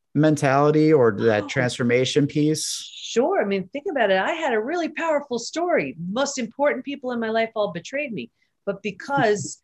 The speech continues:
Speaker 1: <laughs>
Speaker 2: I was willing to let go of that story, my story is so much better now. I, I have a brand new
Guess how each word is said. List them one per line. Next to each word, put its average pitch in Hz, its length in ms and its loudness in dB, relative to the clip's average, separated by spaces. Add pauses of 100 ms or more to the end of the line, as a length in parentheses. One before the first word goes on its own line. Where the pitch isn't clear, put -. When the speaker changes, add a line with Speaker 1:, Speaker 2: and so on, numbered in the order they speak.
Speaker 1:
<laughs> - 120 -16
Speaker 2:
I 190 60 2
was 190 180 -2
willing 233 260 0
to 226 100 -6
let 190 220 0
go 220 220 4
of 165 100 0
that 151 220 0
story, 160 420 -4
my 240 140 -8
story 349 320 -4
is - 140 -4
so 311 140 2
much 320 220 -6 (100)
better 320 280 2
now. 170 380 -2 (280)
I, - 260 -4
I 247 40 2
have 233 200 2
a 185 220 0 (180)
brand 254 460 0
new 277 340 -2